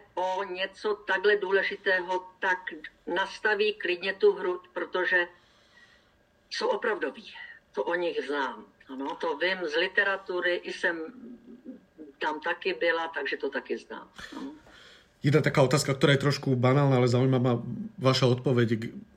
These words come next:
Speaker 2: kde sa v ľuďoch dvadsiateho prvého storočia berie toľká krutosť? Ja viem, že to je taká trošku, e, možno až hlúpa o-, otázka, ale, e,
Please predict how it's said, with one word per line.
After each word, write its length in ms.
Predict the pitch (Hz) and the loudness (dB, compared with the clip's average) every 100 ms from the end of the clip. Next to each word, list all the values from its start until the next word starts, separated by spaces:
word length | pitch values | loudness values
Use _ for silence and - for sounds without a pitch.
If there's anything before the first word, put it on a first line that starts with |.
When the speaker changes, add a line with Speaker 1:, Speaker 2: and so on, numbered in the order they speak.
| - - - - | -18 -18 -20 -12
Speaker 2:
kde 300 | - 120 135 | -4 0 2
sa 160 | - 117 | 2 2
v 160 | 117 | 4
ľuďoch 180 | 131 123 | 4 4
dvadsiateho 460 | 117 123 139 123 123 | 4 4 2 2 0
prvého 320 | 123 127 117 | 2 4 2
storočia 560 | - - 127 127 131 117 | -2 -2 -2 0 0 2
berie 220 | 127 123 | 2 2
toľká 240 | 123 117 | 2 0
krutosť? 380 | 117 120 123 117 | 0 0 2 2
Ja 80 | 113 | 4
viem, 100 | 123 | 2
že 140 | 120 | 0
to 80 | 120 | 0
je 60 | 117 | 0
taká 260 | 117 120 117 | 0 0 0
trošku, 300 | 117 - 123 | -4 0 0
e, 140 | 117 120 127 117 - | 0 -2 -4 -4 -6
možno 260 | - 113 123 | -4 0 0
až 160 | 110 | 2
hlúpa 220 | 110 127 117 | 0 2 2
o-, 180 | 117 117 - | 2 -2 -6
otázka, 640 | - 123 120 120 - 127 123 - - | -2 4 4 2 0 0 0 -14 -2
ale, 320 | 120 120 120 123 - _ | 4 4 4 -2 -16 _
e, 140 | - | -2